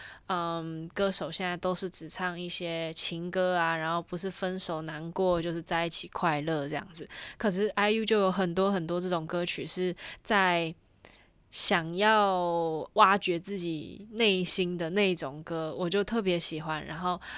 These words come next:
嗯，我本来是想要很大肆的 <laughs> 跟大家炫耀说我最喜欢的这首歌，I U也是最喜欢。可是我就觉得，嗯，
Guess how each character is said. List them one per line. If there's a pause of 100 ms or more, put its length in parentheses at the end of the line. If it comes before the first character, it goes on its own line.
(260)
嗯，
我
本
来
是
想
要
很
大
肆
的 (400)
<laughs>
跟
大
家
炫
耀
说
我
最
喜
欢
的
这
首
歌
，I
U
也
是
最
喜
欢。
可
是 (260)
我
就
觉
得， (480)
嗯，